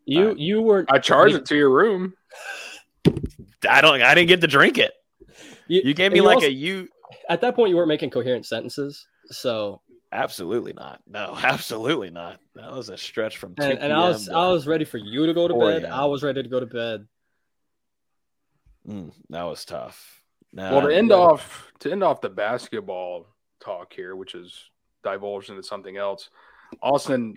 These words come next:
Speaker 3: you know, this injury to Jalen Gainey, it could be really big for Florida State. Now, Naheem McLeod, who got hurt last year,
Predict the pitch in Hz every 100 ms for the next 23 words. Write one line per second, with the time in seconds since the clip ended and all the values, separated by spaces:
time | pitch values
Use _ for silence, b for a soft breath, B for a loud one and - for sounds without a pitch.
0 | _ 127 120 123 123 147 147 139 117 127
1 | 131 117 107 117 120 107 123 113 104 110
2 | 113 101 107 110 107 101 _ _ _ _
3 | _ _ - 113 110 117 113 107 - 110
4 | 110 110 107 110 110 107 104 - 110 123
5 | 127 110 - 110 113 110 107 107 113 107
6 | 98 107 107 98 95